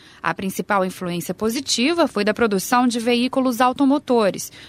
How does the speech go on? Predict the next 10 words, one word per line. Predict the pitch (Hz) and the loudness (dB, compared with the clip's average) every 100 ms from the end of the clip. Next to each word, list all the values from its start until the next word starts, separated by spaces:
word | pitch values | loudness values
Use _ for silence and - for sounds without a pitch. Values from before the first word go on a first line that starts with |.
| - | -4
com | - | 2
avanço | 349 247 277 269 | 4 4 2 2
de | 262 240 | -2 2
nove | 269 247 269 277 208 | 4 6 4 2 -2
por | 175 170 | -6 -6
cento | - 233 247 240 - | -2 0 0 0 -4
entre | 180 185 220 | -4 -2 0
abril | 285 240 233 330 - | 0 2 0 -2 -2
e | 277 254 | 2 4
maio. | 220 208 202 175 | 4 4 0 -4